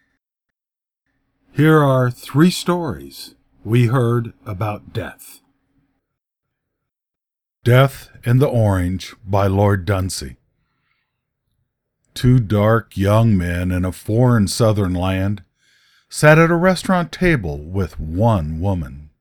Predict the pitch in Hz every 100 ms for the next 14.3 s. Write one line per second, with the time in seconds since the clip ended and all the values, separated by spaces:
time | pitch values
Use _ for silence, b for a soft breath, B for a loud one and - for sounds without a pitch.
0 | _ _ _ _ _ _ _ _ _ _
1 | 104 123 135 120 117 143 - - 117 113
2 | 123 120 104 147 - 139 127 123 127 -
3 | 117 104 92 80 80 90 120 - - 131
4 | 120 113 - 180 151 95 82 80 85 92
5 | 90 - 85 80 82 80 78 - 90 90
6 | - _ _ _ _ _ _ _ _ _
7 | _ _ _ _ _ - 185 208 143 110
8 | 107 127 147 117 98 117 113 107 127 139
9 | 104 - 90 101 143 95 104 - 120 175
10 | 104 95 113 - 185 190 80 78 _ _
11 | _ _ _ _ _ _ _ _ _ 113
12 | 135 92 127 190 120 120 110 117 170 -
13 | 127 123 120 117 101 104 120 110 82 80
14 | _ - -